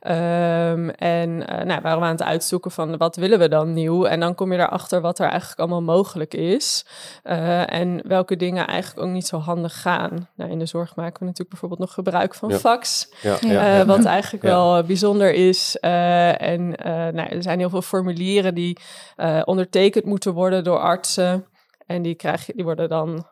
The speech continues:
Speaker 1: eh, verstuurd per post
Speaker 2: Ja.
Speaker 1: of uitgeprint per mail en dan weer ondertekend en dan weer ingescand.
Speaker 2: <laughs> Heel
Speaker 1: Nou,
Speaker 2: inefficiënt,
Speaker 1: heel
Speaker 2: eigenlijk.
Speaker 1: inefficiënt.
Speaker 2: <laughs>
Speaker 1: En echt dat je denkt, ja, wa-, waarom doen we dat nog op die manier?
Speaker 2: Ja.
Speaker 1: Maar het gaat al jaren zo en het
Speaker 2: Ja.
Speaker 1: werkt op zich wel.
Speaker 2: Ja.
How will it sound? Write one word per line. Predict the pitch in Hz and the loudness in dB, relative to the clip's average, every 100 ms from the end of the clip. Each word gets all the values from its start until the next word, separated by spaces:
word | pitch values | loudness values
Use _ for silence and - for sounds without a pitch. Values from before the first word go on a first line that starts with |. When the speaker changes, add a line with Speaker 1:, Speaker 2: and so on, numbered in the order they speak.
| _ _ _ | _ _ _
Speaker 1:
eh, | 160 156 | -10 -10
verstuurd | - 185 247 233 226 | -8 -4 4 4 2
per | - | -4
post | - 233 240 - | 4 6 6 2
Speaker 2:
Ja. | - | 0
Speaker 1:
of | 175 - | -2 -2
uitgeprint | - 208 208 202 - 196 196 196 - | -2 -2 -4 -6 -2 2 2 0 -2
per | 165 | -2
mail | 180 196 196 185 | 0 2 4 4
en | 165 | 2
dan | 165 165 | -4 -2
weer | 160 | 0
ondertekend | 156 185 175 196 190 196 185 | 0 -2 -2 0 0 -2 -2
en | 175 | -2
dan | 170 | 0
weer | 175 - | 0 2
ingescand. | 208 208 208 - 214 196 196 - | 0 0 -4 2 6 6 6 0
Speaker 2:
<laughs> | |
Heel | 107 117 | 2 4
Speaker 1:
Nou, | 139 | 4
Speaker 2:
inefficiënt, | 117 104 98 - 98 87 | 4 4 2 2 0 4
Speaker 1:
heel | 247 | 6
Speaker 2:
eigenlijk. | 294 247 208 | 8 8 6
Speaker 1:
inefficiënt. | 202 220 - 208 175 185 160 | 2 0 2 4 4 2 2
Speaker 2:
<laughs> | 196 | 2
Speaker 1:
En | 220 | 2
echt | 175 185 226 | 2 2 2
dat | - 214 | 2 0
je | 202 | 2
denkt, | 202 202 | 2 2
ja, | 214 196 170 | 2 4 4
wa-, | 170 - | 2 2
waarom | 196 190 196 196 | 4 4 4 4
doen | 208 240 | 4 6
we | |
dat | 196 175 | 4 2
nog | 190 185 | 0 -2
op | 190 160 | -4 -6
die | 175 | -4
manier? | 175 170 165 | -2 0 2
Speaker 2:
Ja. | 180 | 4
Speaker 1:
Maar | 214 202 | 4 2
het | 143 | 0
gaat | - 220 214 | 0 2 4
al | 185 | 4
jaren | 175 196 208 190 | 4 2 2 0
zo | 175 170 175 | 2 4 4
en | 185 185 | 4 4
het | 190 - | -2 2
Speaker 2:
Ja. | 190 | 4
Speaker 1:
werkt | 226 233 | 4 2
op | 202 | -8
zich | - - - | -8 -10 -8
wel. | 170 165 185 | -2 2 2
Speaker 2:
Ja. | 320 | 0